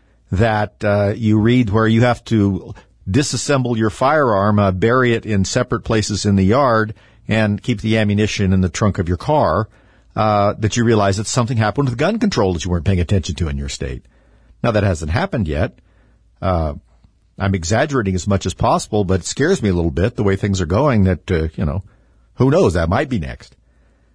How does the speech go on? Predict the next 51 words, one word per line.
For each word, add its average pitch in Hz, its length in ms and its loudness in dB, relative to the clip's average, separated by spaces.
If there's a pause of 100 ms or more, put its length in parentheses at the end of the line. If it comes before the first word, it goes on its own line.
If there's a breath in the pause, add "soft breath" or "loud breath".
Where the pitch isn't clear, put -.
(180)
Uh, 50 200 -12 (720)
we 104 200 0
have 98 240 0
gun 101 180 2
control 85 360 -2
coming 80 300 -2
up 80 160 -4
again 90 500 -2
in, 80 440 -6
uh, 67 160 -8
leg-, 90 200 -2
state 90 240 -4
legislature 95 560 -4
this 69 260 -6
year, - 220 -8 (520 soft breath)
and 87 240 0
we 101 140 2
will, 87 200 0
of 85 100 -6
course, 87 400 -2
if - 220 -12 (240)
we 92 120 -2
don't 90 340 -2 (180)
make 92 220 0
it 82 60 -2
a - 40 -8
point 92 460 -2
of 87 160 -4
our 80 200 -2
own 107 400 2
to - 80 -4
find 90 280 -2
out 80 80 -2
what 87 100 -4
the 76 80 -2
heck 104 220 -2
is 82 100 -6
going 90 280 0
on, 117 280 2 (220 soft breath)
we'll 170 100 2
not 117 200 2
be 151 80 -2
told 208 320 2
about 85 280 0
it 123 140 -2 (340 soft breath)
until 131 380 0
it 98 80 -2
gets 98 220 -4
signed 92 520 -4
over 69 200 -10
here, 73 280 -10